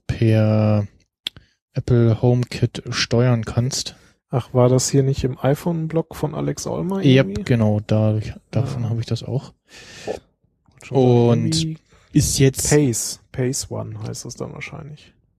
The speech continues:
Speaker 1: Pace
Speaker 2: P A C E,
Speaker 1: One?
Speaker 2: ne?
Speaker 1: P A R C E.
Speaker 2: R C E.
Speaker 1: Also, also
Speaker 2: Ach so,
Speaker 1: Pa-, Pa-,
Speaker 2: Pass.
Speaker 1: Parze.
Speaker 2: Ja, dann doch eher Pass.
Speaker 1: Pass,
Speaker 2: Ja.
Speaker 1: ja.
Speaker 2: Ach so.
Speaker 1: Ähm, genau, irgendwie so ein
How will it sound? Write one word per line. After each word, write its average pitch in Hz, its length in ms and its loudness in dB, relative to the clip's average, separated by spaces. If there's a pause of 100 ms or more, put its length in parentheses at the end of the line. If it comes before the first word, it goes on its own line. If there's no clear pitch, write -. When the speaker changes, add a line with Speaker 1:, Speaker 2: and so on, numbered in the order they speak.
(220)
Speaker 1:
Pace 127 260 -6
Speaker 2:
P 143 140 2
A 135 220 4
C 135 380 2
E, 120 40 0
Speaker 1:
One? 113 120 -6
Speaker 2:
ne? 156 100 -6 (1000)
Speaker 1:
P 135 300 2
A 123 260 2
R 120 240 -4
C - 220 -4
E. 107 300 -4 (580)
Speaker 2:
R 135 240 -6
C - 160 -6
E. 110 160 -4
Speaker 1:
Also, - 0 -
also 117 160 -4 (120)
Speaker 2:
Ach 143 60 -2
so, 127 220 -4
Speaker 1:
Pa-, - 280 -2
Pa-, 139 120 -6
Speaker 2:
Pass. 147 80 -4
Speaker 1:
Parze. 131 340 4
Speaker 2:
Ja, 113 80 8
dann 131 200 4
doch 139 180 2
eher 135 220 6
Pass. 123 640 -4
Speaker 1:
Pass, 123 520 0
Speaker 2:
Ja. 123 60 -6 (160)
Speaker 1:
ja. 110 40 -2 (600)
Speaker 2:
Ach 135 40 -8
so. 120 300 -10
Speaker 1:
Ähm, 113 920 4 (420)
genau, 107 220 0
irgendwie 113 220 -4
so 107 60 2
ein 101 240 -4